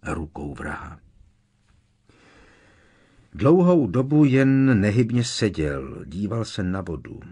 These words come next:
pokoušel se nemyslet na svého kmotra a nevzpomínat, že právě tady přímo na protějším břehu se Sirius kdysi zhroutil k zemi, když se pokoušel čelit stovce moskomorů.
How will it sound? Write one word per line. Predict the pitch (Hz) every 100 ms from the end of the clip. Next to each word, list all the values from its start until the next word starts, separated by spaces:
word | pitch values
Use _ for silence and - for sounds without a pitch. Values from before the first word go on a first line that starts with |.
| - -
pokoušel | 95 123 123 127
se | 120 123
nemyslet | 101 113 117 - 80 76
na | 80 78
svého | - 85 76
kmotra | 78 82 95 101 110 110 104 - _ -
a |
nevzpomínat, | 87 110 120 - - 95 98 95 101 101 _
že | 87 82
právě | 82 95 104 113 117
tady | 113 104 85 85
přímo | 82 - 92 95 92
na | 85 90
protějším | - 104 104 104 - 104 98
břehu | - 101 82 101 104 _ _ _ _ _
se | - 90
Sirius | - - 110 107 110 107 - - - _
kdysi | - 87 90 98
zhroutil | 67 65 95 104 104 87
k | 69
zemi, | 71 95 98 104
když | 87 87
se | -
pokoušel | 80 87 107 98 - 90 82
čelit | 78 - 90 90 - -
stovce | - - 85 - -
moskomorů. | 73 - - 69 67 65 67